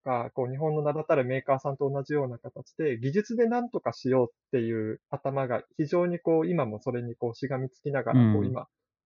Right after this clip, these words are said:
Speaker 1: ちょうど三代目社長の時期を迎えているので、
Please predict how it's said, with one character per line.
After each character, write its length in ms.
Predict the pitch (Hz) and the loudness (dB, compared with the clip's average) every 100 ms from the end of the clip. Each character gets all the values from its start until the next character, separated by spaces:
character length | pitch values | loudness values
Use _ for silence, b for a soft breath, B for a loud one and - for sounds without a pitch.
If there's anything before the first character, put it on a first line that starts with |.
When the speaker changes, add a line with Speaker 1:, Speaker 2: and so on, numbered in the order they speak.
| _ _ | _ _
Speaker 1:
ち 100 | - | 6
ょ 120 | 208 | 8
う 20 | |
ど 80 | 202 | 8
三 300 | 196 196 185 | 2 0 2
代 180 | 185 180 | 4 2
目 100 | 180 | 0
社 160 | - 175 | -4 0
長 220 | 147 113 | 2 2
の 100 | 107 | -2
時 140 | 117 | -8
期 140 | - 113 | -2 -2
を 80 | |
迎 260 | 110 120 107 | -2 -2 -2
え 20 | |
て 100 | 104 | 0
い 60 | 120 | 0
る 100 | 117 | 0
の 120 | 110 | -4
で、 260 | 120 107 | -2 -2